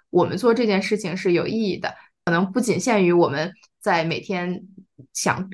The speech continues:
录的节目，给，跟大家在网上的互动，而我们听我们节目的这些朋友们，大家之间也可以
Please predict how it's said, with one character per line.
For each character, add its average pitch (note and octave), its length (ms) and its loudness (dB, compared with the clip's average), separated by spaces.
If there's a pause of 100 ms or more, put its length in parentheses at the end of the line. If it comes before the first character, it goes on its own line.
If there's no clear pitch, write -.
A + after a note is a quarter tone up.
录 G3+ 120 2
的 F3 140 4
节 E3+ 260 2
目， E3+ 260 0
给， D3 280 -2 (240)
跟 F#3 120 2
大 F#3 140 2
家 F#3 140 0
在 F3 120 0
网 E3+ 140 0
上 E3+ 160 -10
的 E3+ 60 -8
互 F3 160 -4
动， F3 240 -2 (400)
而 G3+ 280 6
我 F#3+ 100 6
们 C3+ 340 -6
听 B3+ 200 -2
我 B3 60 2
们 D#3+ 220 -4 (120)
节 E3 160 0
目 E3+ 140 -2
的 E3+ 100 2
这 E3+ 100 -2
些 E3+ 140 -2
朋 E3+ 220 -4
友 D#3 100 0
们， D#3 200 -2 (420)
大 G#3+ 140 0
家 A3 120 2
之 B3 160 -2
间 B3 180 0
也 G3+ 120 2
可 G#3+ 200 -2
以 F#3+ 280 -2